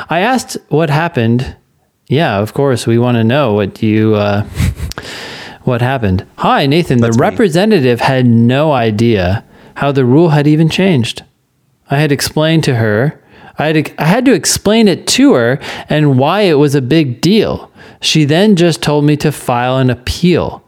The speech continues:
Speaker 1: I immediately filed a strongly worded appeal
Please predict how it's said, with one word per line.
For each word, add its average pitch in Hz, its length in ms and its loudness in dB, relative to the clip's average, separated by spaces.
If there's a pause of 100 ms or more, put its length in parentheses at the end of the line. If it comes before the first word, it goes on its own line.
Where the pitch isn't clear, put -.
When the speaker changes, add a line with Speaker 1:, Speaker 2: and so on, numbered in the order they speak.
(600)
Speaker 1:
I 117 140 -2
immediately 135 560 2
filed 123 400 -2
a 113 80 2
strongly 165 640 2
worded 139 540 2
appeal 110 560 0